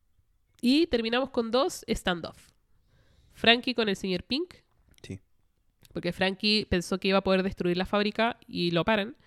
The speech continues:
Speaker 1: Y Sabo con sus nuevos poderes de llama frente a Fujitora. Em, Y Sabo le dice a los marinos que no los va a dejar pasar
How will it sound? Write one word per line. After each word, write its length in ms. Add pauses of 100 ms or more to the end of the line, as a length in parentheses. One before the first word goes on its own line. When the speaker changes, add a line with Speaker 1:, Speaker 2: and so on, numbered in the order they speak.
(680)
Speaker 1:
Y 480
Sabo 580 (400)
con 160
sus 180
nuevos 240
poderes 380
de 100
llama 420
frente 360
a 20
Fujitora. 540 (1300)
Em, 680 (580)
Y 40
Sabo 320
le 100
dice 200
a 40
los 80
marinos 400
que 120
no 60
los 160
va 60
a 20
dejar 220
pasar 340